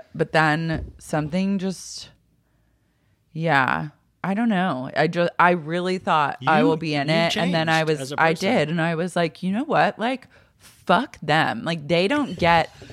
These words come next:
Speaker 1: they don't get to take my <laughs> best years and, like, then
Speaker 2: <laughs>
Speaker 1: treat me like this with not one, not two, but three god-awful seasons of television."
Speaker 2: Yeah. No, um, okay, but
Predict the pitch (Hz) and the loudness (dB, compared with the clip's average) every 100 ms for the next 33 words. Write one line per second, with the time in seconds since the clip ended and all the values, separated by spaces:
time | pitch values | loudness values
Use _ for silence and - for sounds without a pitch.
0 | - - 208 254 339 349 302 240 196 180 | -8 2 4 4 0 -4 -8 -4 0 0
1 | 185 196 - 196 - 226 240 - 175 190 | 0 0 2 2 0 -2 -4 -6 -4 0
2 | 170 170 185 240 240 - - - - 202 | 2 2 2 0 -4 -14 -20 -2 2 4
3 | 208 190 170 165 147 170 180 196 214 - | 4 4 2 0 2 4 4 0 -2 -6
4 | - - 196 190 - 165 156 151 147 151 | -12 -6 -6 -4 -4 -4 -4 -6 -6 -8
5 | - _ 156 151 147 - 151 139 135 151 | -12 _ 2 4 2 0 0 0 -2 -4
6 | 156 151 131 135 160 156 170 175 165 151 | -4 -4 -8 -6 0 2 4 4 0 0
7 | 156 147 - 175 147 139 - - 151 160 | -2 -2 -4 -6 -4 -6 -8 -10 -6 -4
8 | 151 151 - 170 147 156 151 - 139 123 | -4 -6 -2 4 6 6 4 4 4 4
9 | 143 131 - 143 135 127 127 127 127 135 | 0 -2 -4 -6 -6 -6 -6 -8 -10 -10
10 | - 90 - - - 82 - - - - | -8 -8 -10 -10 -8 -6 -6 -10 -14 -20
11 | _ _ _ _ _ _ _ - 131 113 | _ _ _ _ _ _ _ -8 -6 -6
12 | 98 - 151 160 170 165 143 120 - - | -10 -6 -2 0 4 4 4 -2 -14 -20
13 | - _ _ - 170 147 180 | -20 _ _ -2 0 2 0